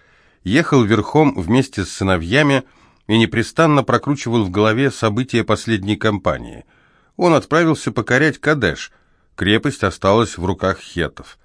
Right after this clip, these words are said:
Он же потерял много людей, лошадей, оружия и амуниции. Постоянным источником огорчения были его собственные недочеты и ошибки. Разведчики не выполнили своей задачи и не выяснили вовремя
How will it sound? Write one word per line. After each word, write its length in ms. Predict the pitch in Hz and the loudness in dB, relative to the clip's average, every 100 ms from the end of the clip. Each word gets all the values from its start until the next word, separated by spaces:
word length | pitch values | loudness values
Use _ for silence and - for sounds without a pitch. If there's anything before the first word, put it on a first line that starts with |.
| _ _ _ _ | _ _ _ _
Он 180 | - 113 | 0 0
же 100 | 92 | 0
потерял 380 | 90 85 92 90 | -4 -2 0 0
много 300 | 87 87 80 | 0 0 -2
людей, 360 | 82 78 101 127 | -4 -2 -2 0
лошадей, 640 | 95 - 80 71 107 110 | -2 -4 -8 -4 -2 -2
оружия 480 | 85 87 98 85 95 | -4 -4 -2 0 0
и 140 | 87 | 0
амуниции. 720 | 95 95 107 131 135 - 64 60 _ _ _ _ _ _ _ _ _ _ | 0 2 2 0 -2 -12 -16 -18 _ _ _ _ _ _ _ _ _ _
Постоянным 580 | 82 - 123 175 170 156 | -12 -2 0 4 4 2
источником 540 | - 165 - 143 139 | 2 -4 -2 0 0
огорчения 580 | 131 127 120 - 147 135 | 2 0 0 0 2 2
были 220 | 117 123 | 2 0
его 280 | 117 120 135 | 0 0 -2
собственные 640 | - 120 - 101 95 92 | 0 -2 -2 -2 0 2
недочеты 560 | 90 90 95 - 120 113 | 0 0 -2 -2 -2 0
и 40 | |
ошибки. 600 | 123 120 - 92 - 76 - _ _ _ _ _ | 0 0 -2 -4 -4 -8 -8 _ _ _ _ _
Разведчики 840 | 90 101 101 110 - 92 104 104 92 | 0 0 2 0 -2 -8 -2 -2 0
не 160 | 104 | 0
выполнили 500 | 104 104 98 101 95 | 2 0 0 2 0
своей 380 | 90 - 95 95 | -2 -2 -2 0
задачи 520 | 87 95 117 131 - | -2 2 2 0 -2
и 100 | 95 | -2
не 120 | 92 | 0
выяснили 480 | 92 101 95 - 101 | 0 0 -2 -2 -2
вовремя 560 | 95 110 104 98 92 | 0 0 0 2 0